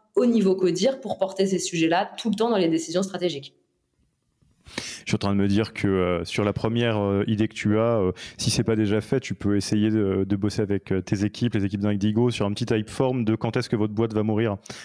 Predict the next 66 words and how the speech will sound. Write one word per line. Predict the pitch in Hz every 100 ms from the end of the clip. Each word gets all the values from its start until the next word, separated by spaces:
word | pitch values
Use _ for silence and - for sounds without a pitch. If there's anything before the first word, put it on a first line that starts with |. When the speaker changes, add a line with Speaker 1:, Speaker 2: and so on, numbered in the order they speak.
| -
Speaker 2:
<laughs> | 120 -
Speaker 1:
Ouais. | 233 208
Speaker 2:
Genre, | 160 165
genre | 135 127 - - 147
deux | 139
mille | 185 185
vingt-sept, | 165 170 160 170 180 -
là, | 135
au | 156
vu | 165
de |
ce | -
que |
vous | 156
avez | 147
dit, | 143 165
deux |
mille | 147 143
vingt-sept, | 135 131 151 151
normalement, | 123 117
vous | 120 110
mourrez, | 113 110 117 135
euh, | 131 104
d'un, | 110 107
d'une | 110
régulation, | 113 120 123 120 - 127 127 117
euh, | 101 98 - - -
<laughs> | - 214 233 208
qui | 175
est | 170
juridique, | 151 160 147 160
qui | 139
fait | 131
que | 123
vous | 120
avez | 127 120
plus, | - 131
euh, | 123
le | 113
droit | 113
de |
faire | - 110
ce |
que | 117
vous |
faites. | 107 131 - - -
Bon. | - - _ -
<laughs> | - - 151
Speaker 1:
Alors, | 220 233
le |
problème, | 233 285 330
c'est |
que | 277
j'ai | 240
une | 233
valeur | 240 247 -
importante | 240 247 262 269
chez |
Indigo, | 226 220 262
c'est | 277 196
quand |
même | 226 247
d'être | 208 196
positive. | 247 262 240 - 262 311 208 - -
Speaker 2:
Oui, | 165 180
oui. | 240